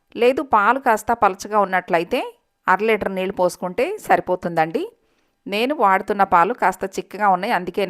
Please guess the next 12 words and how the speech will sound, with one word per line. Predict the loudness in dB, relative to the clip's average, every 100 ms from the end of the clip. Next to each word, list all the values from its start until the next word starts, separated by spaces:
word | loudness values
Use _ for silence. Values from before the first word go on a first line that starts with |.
| -2
నేను | -4 -6 -10 _ _ _ _ 0
లీటర్ | 2 2 -2 -4
నీళ్ళు | -2 -2
కలిపానండి. | -2 0 -2 -2 -4 -6 -10 _ _ _ _ _ -4
ఇలా | 0 0 4
పాలు | 4 4 2 0
నీళ్లు | 0 0 0
కలిపి | -2 0
చేసుకుంటే | 0 0 -4 -2 0 -2 -6 _ _ _ _ 2
నాలుగైదు | 2 2 0 0
గంటల | -2 -2 -2
పాటు | 0 0